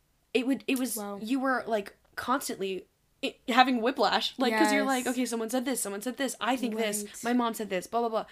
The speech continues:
Speaker 2: Right.
Speaker 1: And that's, but that is not the life that the Lord has called us to.
Speaker 2: Mm.
Speaker 1: But the better portion is knowing that it's fixed, that, like,
Speaker 2: Mm-hmm.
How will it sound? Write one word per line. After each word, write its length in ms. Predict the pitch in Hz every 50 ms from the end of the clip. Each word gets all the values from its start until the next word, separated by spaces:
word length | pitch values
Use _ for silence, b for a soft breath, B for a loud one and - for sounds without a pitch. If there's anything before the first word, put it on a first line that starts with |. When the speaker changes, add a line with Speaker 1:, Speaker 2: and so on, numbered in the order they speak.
| B - 240
Speaker 2:
Right. 360 | 220 220 220 220 220 233 - _ _
Speaker 1:
And 160 | 233 233 220
that's, 420 | 214 214 233 233 - - - - - _ _ _ _ _ -
but 180 | 208 233 233
that 140 | 226 214 226
is 140 | 269 226 202
not 220 | 196 190 185 - - _ _ -
the 160 | 190 196 190
life 180 | 185 180 180 -
that 200 | - - - -
the 100 | - 190
Lord 180 | 196 190 185 185
has 60 | -
called 220 | - - 180 190
us 100 | 208 - - -
to. 80 | -
Speaker 2:
Mm. 500 | - 247 233 226 220 220 220 214 220 220 - _
Speaker 1:
But 140 | 214 214 208
the 60 | 190
better 280 | 190 - 196 214 233
portion 640 | 226 - - 202 214 226 - - 190 180 180 185 - _ _ _ _
is 220 | 202 196 196 - - _ _ _
knowing 560 | 185 190 185 180 185 190 196 185 180 180 - - _ _ -
that 100 | 202 185
it's 140 | 180 - -
fixed, 480 | - - 240 233 - - - - - -
that, 240 | 240 233 214 - -
like, 220 | 226 220 220 220
Speaker 2:
Mm-hmm. 360 | 214 214 214 214 214 214 208